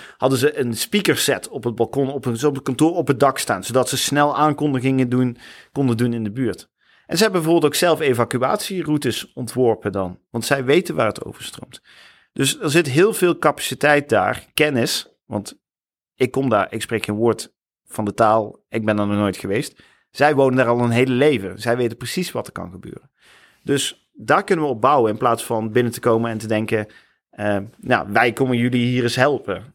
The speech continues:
Eh, gaan jullie, want jullie weten niks van, eh, crisismanagement."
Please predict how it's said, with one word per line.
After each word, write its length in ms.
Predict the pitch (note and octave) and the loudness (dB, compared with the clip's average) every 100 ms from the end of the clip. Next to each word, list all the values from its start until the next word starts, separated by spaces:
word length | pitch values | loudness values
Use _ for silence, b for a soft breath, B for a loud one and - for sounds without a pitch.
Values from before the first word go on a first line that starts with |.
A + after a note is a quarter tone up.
| _ | _
Eh, 560 | - F#2+ F#2+ G2+ G#2 G#2 D#2 D2 | -12 -8 -6 -6 -8 -10 -12 -10
gaan 220 | - A2 | -4 -2
jullie, 160 | A2 A2 | -2 -4
want 200 | G#2+ - | -6 -2
jullie 220 | A2+ A2 | 0 2
weten 200 | A2+ A#2 | 2 0
niks 180 | C3+ - | -6 -6
van, 160 | F#2+ E2+ | -6 -8
eh, 120 | F2 | -10
crisismanagement." 600 | - F2 F2 - _ _ | -12 -12 -14 -20 _ _